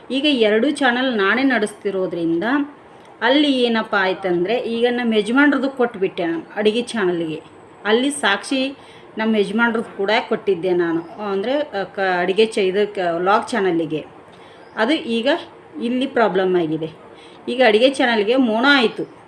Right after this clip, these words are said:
ನಂದು ನಾಲ್ಕು ಸಾವಿರ ವಾಚ್ ಅವರ್ ಆಯಿತು, ಒಂದು ಸಾವಿರ ಸಬ್ಸ್ಕ್ರೈಬರ್ ಕಂಪ್ಲೀಟ್ ಆಯಿತು, ಮೋನೋ ಕೂಡ ಆಯಿತು. ಮೋನೋ ಆಗಿ ಇಪ್ಪತ್ನಾಲ್ಕು ಡಾಲರ್ ಕೂಡ ನಂದು ಬಂತು. ಯಾಕಂದರೆ ಪಾಯಿಂಟ್ ಕೂಡಿ ಕೂಡಿ ಇಪ್ಪತ್ನಾಲ್ಕು ಡಾಲರ್ ಕೂಡ ಆಯಿತು ನಂದು.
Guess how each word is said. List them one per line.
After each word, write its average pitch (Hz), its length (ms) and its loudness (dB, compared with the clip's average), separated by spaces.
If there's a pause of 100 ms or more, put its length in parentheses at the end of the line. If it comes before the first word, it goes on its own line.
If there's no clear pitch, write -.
(100)
ನಂದು 196 400 -2
ನಾಲ್ಕು 190 340 -2
ಸಾವಿರ 190 140 -4
ವಾಚ್ 185 320 -4
ಅವರ್ 208 140 -2
ಆಯಿತು, 202 240 -4
ಒಂದು 190 200 -2
ಸಾವಿರ 175 260 -8
ಸಬ್ಸ್ಕ್ರೈಬರ್ 196 560 -6
ಕಂಪ್ಲೀಟ್ 196 480 -4
ಆಯಿತು, 190 560 -8 (240)
ಮೋನೋ 233 300 -2
ಕೂಡ 214 320 0
ಆಯಿತು. 208 440 2
ಮೋನೋ 202 440 -2
ಆಗಿ 226 640 0
ಇಪ್ಪತ್ನಾಲ್ಕು 214 880 -4
ಡಾಲರ್ 208 360 2
ಕೂಡ 254 260 4
ನಂದು 294 360 6
ಬಂತು. 233 420 2 (1200)
ಯಾಕಂದರೆ 247 500 -2
ಪಾಯಿಂಟ್ 220 260 0
ಕೂಡಿ 233 340 0
ಕೂಡಿ 240 240 0
ಇಪ್ಪತ್ನಾಲ್ಕು 233 500 -4
ಡಾಲರ್ 208 280 2
ಕೂಡ 233 220 0
ಆಯಿತು 208 300 0
ನಂದು. 196 460 0